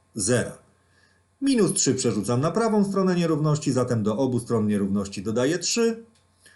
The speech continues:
Stąd dwa k jest mniejsze od zero plus trzy, czyli trzy. No i gubimy dwójkę, tu mamy mnożenie, zatem dzielę obie strony równania przez dwa. Stąd k jest mniejsze od trzy drugie.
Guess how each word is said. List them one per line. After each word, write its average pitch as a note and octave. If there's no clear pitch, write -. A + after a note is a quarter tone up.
Stąd A#3
dwa F3+
k E3+
jest A3+
mniejsze D3
od G2+
zero G#2+
plus C3
trzy, -
czyli A2
trzy. -
No D#4
i C#4+
gubimy D#3+
dwójkę, G3+
tu D3+
mamy B2
mnożenie, C#3+
zatem A#2
dzielę D3+
obie G#2+
strony G#2
równania G#2+
przez F3
dwa. A#3
Stąd B3+
k D#3+
jest D#3+
mniejsze B2+
od G#2
trzy -
drugie. D3